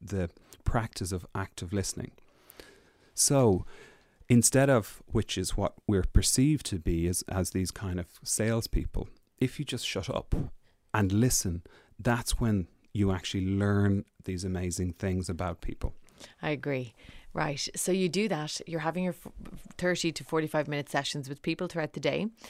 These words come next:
Speaker 2: Then this, these are p-, people you might place in the future, is it? And, and also companies.
Speaker 1: Yeah, there,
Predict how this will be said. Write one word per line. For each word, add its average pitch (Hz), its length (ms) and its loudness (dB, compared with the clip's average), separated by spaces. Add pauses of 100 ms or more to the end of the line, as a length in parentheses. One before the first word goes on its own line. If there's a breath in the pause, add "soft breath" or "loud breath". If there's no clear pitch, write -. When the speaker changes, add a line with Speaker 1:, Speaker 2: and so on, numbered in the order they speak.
(380 loud breath)
Speaker 2:
Then 165 720 0
this, 170 160 -2 (100)
these 180 200 2
are 170 80 4
p-, - 260 -8 (420)
people 170 240 0
you 165 80 2
might 156 240 0
place - 560 2
in - 100 -6
the 147 60 -4
future, - 340 -4
is 139 140 -6
it? 175 240 -2
And, 165 260 0
and 175 360 2
also 151 260 0
companies. 143 400 -4
Speaker 1:
Yeah, 156 240 4
there, 131 220 2